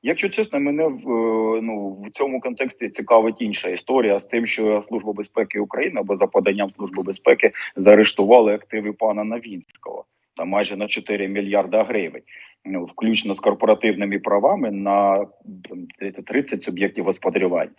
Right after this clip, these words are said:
Чому мене ця історія цікавить? Тому що пан Новінський є одним зі спонсорів московського патріархату, так званого. А я схильний думати, що з цих же самих коштів фінансувалася і інша, да, агентурна ця мережа.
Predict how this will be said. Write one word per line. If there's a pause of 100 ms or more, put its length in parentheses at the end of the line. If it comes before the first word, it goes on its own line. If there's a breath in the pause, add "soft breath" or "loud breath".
(180 loud breath)
Чому
мене
ця
історія
цікавить?
Тому
що
пан
Новінський
є
одним
зі
спонсорів
московського
патріархату,
так
званого. (360 soft breath)
А
я
схильний
думати,
що
з
цих
же
самих
коштів
фінансувалася
і (120)
інша, (300 soft breath)
да,
агентурна
ця
мережа.